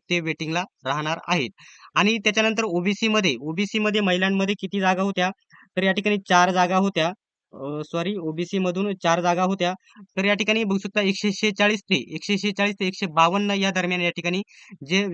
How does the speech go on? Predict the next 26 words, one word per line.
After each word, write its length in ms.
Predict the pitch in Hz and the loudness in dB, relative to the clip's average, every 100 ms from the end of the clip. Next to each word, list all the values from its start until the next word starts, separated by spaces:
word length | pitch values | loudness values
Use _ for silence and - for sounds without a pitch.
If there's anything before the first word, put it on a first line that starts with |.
| 151 | -2
ज्या 120 | 185 | -2
विद्यार्थी 560 | 180 160 175 175 196 202 | 0 0 -2 0 -4 -4
किंवा 200 | 190 185 | -2 -2
विद्यार्थिनी 480 | 175 160 170 175 185 | -2 -2 -2 -2 -2
आहेत, 240 | 175 160 180 | -2 -4 -4
विद्यार्थिनी 480 | 160 160 170 180 180 | -4 -2 -2 0 -2
आहेत, 120 | 190 | -2
त्यांचं 280 | 175 175 190 | -4 -4 -4
सिलेक्शन 380 | 185 160 - 180 | -6 -6 -6 -4
होईल. 300 | 175 190 180 - _ - | 0 0 -2 -12 _ -6
या 100 | 175 175 | -4 2
चार 200 | 175 180 | 2 2
विद्यार्थिनींचं 720 | 160 165 160 175 170 - 180 | -2 -2 -2 -4 -4 -4 -6
सिलेक्शन 420 | 180 160 - 190 | -4 -6 -2 -2
होईल 200 | 190 175 | 0 -2
आणि 160 | 151 170 | -2 -4
एकशे 220 | - 185 170 | -4 -6 -4
पंचेचाळीस 480 | 165 - 180 185 | -6 -2 -4 -2
आणि 200 | 151 160 | -4 -4
एकशे 240 | 160 - 180 | -4 -4 -6
चौवेचाळीस 420 | 160 147 165 160 | -4 -6 -6 -6
वाल्या 160 | 160 160 | -4 -6
विद्यार्थिनी 480 | 147 139 143 156 190 - - - 139 | -6 -8 -6 -6 -6 -10 -20 -20 -4
वेटिंगला 480 | 156 151 170 175 | -4 -2 -2 0
असणार 380 | 170 135 165 160 | 0 -2 -4 -4
आहेत. 260 | 156 165 120 | -2 -2 -4